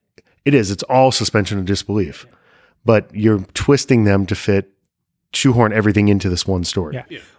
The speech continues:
Speaker 2: Well, the force healing thing existed in
Speaker 1: It was in the books, right?
Speaker 2: novels and stuff. Yes,
Speaker 1: Yeah.
Speaker 2: that's, that's not new.
Speaker 1: I had
Speaker 2: That's
Speaker 1: heard stuff about that,
Speaker 2: Yeah,
Speaker 1: but
Speaker 2: no,
Speaker 1: you'd
Speaker 2: that's
Speaker 1: never seen it in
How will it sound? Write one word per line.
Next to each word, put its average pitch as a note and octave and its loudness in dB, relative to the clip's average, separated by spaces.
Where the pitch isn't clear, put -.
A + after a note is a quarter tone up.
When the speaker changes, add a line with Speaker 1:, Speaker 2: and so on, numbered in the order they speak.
Speaker 2:
Well, D#3 2
the C#3+ 0
force F3+ 0
healing F3+ 0
thing D3 -2
existed B2+ 0
in B2 -2
Speaker 1:
It - -2
was C#3+ 2
in D#3 2
the C3+ 2
books, B2 -2
right? C#3 -2
Speaker 2:
novels B2+ 0
and A2+ -4
stuff. D3+ -2
Yes, C3 2
Speaker 1:
Yeah. A#2 4
Speaker 2:
that's, - 2
that's D3 0
not C#3 0
new. A#2+ -4
Speaker 1:
I B2+ 2
had C3 0
Speaker 2:
That's G2+ -8
Speaker 1:
heard A#2 0
stuff F2+ -8
about F2 -12
that, - -4
Speaker 2:
Yeah, C3 2
Speaker 1:
but A2 -2
Speaker 2:
no, A2 -6
Speaker 1:
you'd A2 -8
Speaker 2:
that's A#2+ 2
Speaker 1:
never C3 2
seen G#2+ 2
it G2 2
in F2+ -2